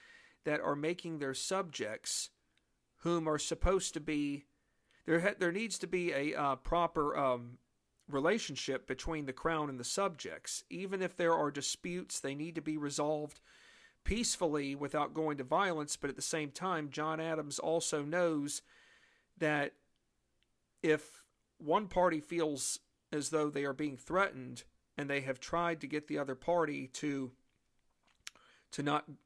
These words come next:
cross the line, maybe John Adams is trying to say that maybe those whom are being threatened do have a right to stand their own ground as long as they,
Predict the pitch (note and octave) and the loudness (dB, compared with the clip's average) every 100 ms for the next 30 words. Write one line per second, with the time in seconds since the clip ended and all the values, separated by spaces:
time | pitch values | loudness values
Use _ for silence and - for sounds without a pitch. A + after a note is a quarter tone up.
0 | - - F#3+ A3 - D#3+ C#3+ C#3 C3 C3+ | -2 4 4 4 0 -2 0 -2 -2 -6
1 | C3+ _ _ _ _ - C3+ G#3 A3+ E3+ | -10 _ _ _ _ -4 0 0 -2 0
2 | F3 E3 E3 E3+ E3 D3 C#3+ - - E3 | 2 4 4 2 0 -4 -4 -6 0 0
3 | D#3+ D3+ C3+ - - E3 D#3 D3+ C3+ A2+ | 0 -2 -6 -4 0 0 0 -2 -4 -8
4 | _ _ _ _ _ C3+ D#3 F#3 F#3 F3+ | _ _ _ _ _ -2 0 0 -4 -6
5 | D#3+ D#3+ E3 E3+ E3 D#3 - D#3+ D3+ C#3 | -4 0 2 2 0 -2 -4 -4 -2 -2
6 | D#3 C#3+ C#3 D3 D3 C#3 C#3 D3 D3 C#3 | -4 -6 -8 -4 -4 -4 -4 0 0 0
7 | C#3 C3+ C3+ B2+ - - - C#3+ C#3+ C3+ | -2 -2 -2 -4 -6 -6 -4 -4 -4 -4
8 | C3 C3 B2+ A#2+ C3+ E3+ E3+ G#2+ A2 A#2+ | -4 -4 -6 -6 -2 0 -2 -6 -14 -18
9 | - _ _ _ _ _ - C#3 C3+ D#3 | -20 _ _ _ _ _ -6 -4 2 2
10 | D#3+ D3 C#3 - C3+ C3+ | 2 0 -4 -2 -2 -2